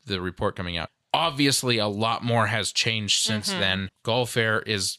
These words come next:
Speaker 1: they are a good airline. They, things have changed a lot in Bahrain. Things have changed a lot with the airline. They're much better than they used to be.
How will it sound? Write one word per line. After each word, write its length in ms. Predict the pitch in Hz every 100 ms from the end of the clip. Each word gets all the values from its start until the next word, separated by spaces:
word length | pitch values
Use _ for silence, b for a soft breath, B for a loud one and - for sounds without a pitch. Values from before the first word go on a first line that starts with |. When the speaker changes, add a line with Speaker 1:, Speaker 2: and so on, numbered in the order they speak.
| _ _
Speaker 1:
they 80 | -
are 160 | 170 170
a 40 | 95
good 120 | 101
airline. 380 | 104 90 82 87
They, 100 | 104
things 340 | 123 165 156
have 80 | 127
changed 220 | - 123
a 40 | 110
lot 160 | 110
in 60 | 98
Bahrain. 380 | 98 113 151 147
Things 180 | 131 107
have 140 | 98
changed 280 | - 110 98
a 40 |
lot 80 | 90
with 80 | 87
the 100 | 95
airline. 360 | 151 135 120
They're 140 | 107 101
much 580 | 110 127 160 165 - -
better 260 | 113 107
than 160 | 95 95
they 80 | 92
used 220 | 92 -
to 60 | 78
be. 160 | 69